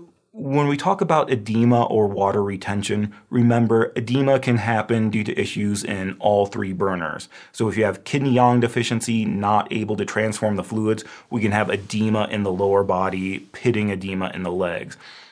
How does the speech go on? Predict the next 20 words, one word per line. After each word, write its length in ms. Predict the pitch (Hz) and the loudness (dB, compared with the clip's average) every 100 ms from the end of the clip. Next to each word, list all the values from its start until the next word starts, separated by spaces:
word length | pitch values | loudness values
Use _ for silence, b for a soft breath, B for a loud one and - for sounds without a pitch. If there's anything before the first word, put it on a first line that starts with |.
| B - | B -2
If 360 | 107 98 92 - | 0 2 -2 -4
the 180 | 107 95 | 0 0
spleen 460 | - - 131 135 | -2 2 2 4
is 140 | 127 - | 2 2
failing 320 | 120 117 113 | 2 4 2
to 80 | 107 | 0
transform 500 | - 113 107 110 104 | 0 -2 0 0 2
dampness, 400 | 104 104 113 107 | 0 0 -2 -4
we 80 | 98 | -6
can 100 | 101 | -4
have 200 | 95 - | -4 -4
edema 500 | 104 - 113 110 107 | -8 -4 0 2 2
around 400 | 104 101 101 101 | 2 0 0 0
the 60 | |
middle, 480 | 95 101 101 98 B B B | -2 -2 0 -2 B B B
water 420 | - 101 101 101 | 0 2 4 2
swelling 440 | - 110 104 101 | 0 2 2 0
in 60 | 92 | -4
the 60 | 92 | -2
middle. 440 | 107 110 110 | -2 0 -2